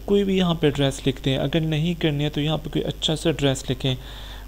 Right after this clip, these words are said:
मतलब यहाँ पे एक तो small words में लिखना है, space नहीं देनी है और डिजिट से,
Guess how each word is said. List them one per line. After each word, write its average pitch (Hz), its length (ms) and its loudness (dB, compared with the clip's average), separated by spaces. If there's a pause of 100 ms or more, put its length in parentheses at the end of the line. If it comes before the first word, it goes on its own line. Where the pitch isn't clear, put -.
(100)
मतलब 156 280 4
यहाँ 170 180 6
पे 170 140 2
एक 170 160 2
तो 170 80 2
small 151 440 6
words 170 260 6
में 170 80 2
लिखना 160 300 4
है, 156 140 2 (240)
space - 500 4
नहीं 180 120 4
देनी 156 360 4
है 156 160 2 (480)
और 143 280 2
डिजिट 147 360 4
से, 151 400 2